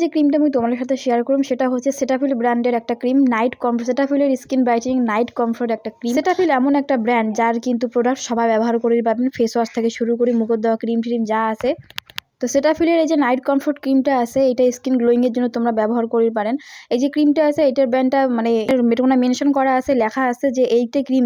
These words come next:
যদি তোমরা নিয়মিত চার সপ্তাহ ব্যবহার করে পান, তিন সপ্তাহ তোমার মুখ কিন্তু, আহ, যত রকম দাগ ছোপ আছে, মেচেতা আছে, মুখত সবলাই উঠে যাবে, মুখটা পরিষ্কার হবে। hyaluronic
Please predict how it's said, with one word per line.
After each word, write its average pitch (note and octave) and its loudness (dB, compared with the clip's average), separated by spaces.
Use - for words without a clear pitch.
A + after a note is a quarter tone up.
যদি A#3 2
তোমরা B3 0
নিয়মিত C4 2
চার A#3+ 0
সপ্তাহ C4+ -2
ব্যবহার B3+ 2
করে C4+ 4
পান, G#3 0
তিন A#3+ -2
সপ্তাহ A#3+ -2
তোমার A#3+ 0
মুখ B3 0
কিন্তু, B3+ -2
আহ, - -10
যত A3+ 0
রকম B3 -2
দাগ A3 -2
ছোপ A#3+ -4
আছে, A#3+ -2
মেচেতা B3 -2
আছে, B3 -4
মুখত A#3 0
সবলাই A#3+ 2
উঠে A#3 -2
যাবে, A#3+ 2
মুখটা A#3 -2
পরিষ্কার A3+ -2
হবে। F3+ -10
hyaluronic D4 2